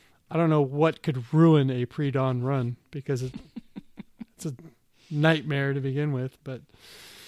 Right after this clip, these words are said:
um, and they get into a lot of talk about, um, Seattle aggression,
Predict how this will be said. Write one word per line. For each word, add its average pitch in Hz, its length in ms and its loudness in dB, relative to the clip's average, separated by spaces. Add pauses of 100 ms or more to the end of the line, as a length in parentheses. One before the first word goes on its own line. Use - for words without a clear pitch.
(720)
um, 147 580 -2
and 170 180 4
they 175 120 6
get 160 200 2
into 160 360 0
a 151 40 -4
lot 151 200 -2
of 139 80 -6
talk 143 320 -4
about, 135 480 -6 (240)
um, 120 500 -6 (1040)
Seattle 135 520 -2
aggression, 120 640 -6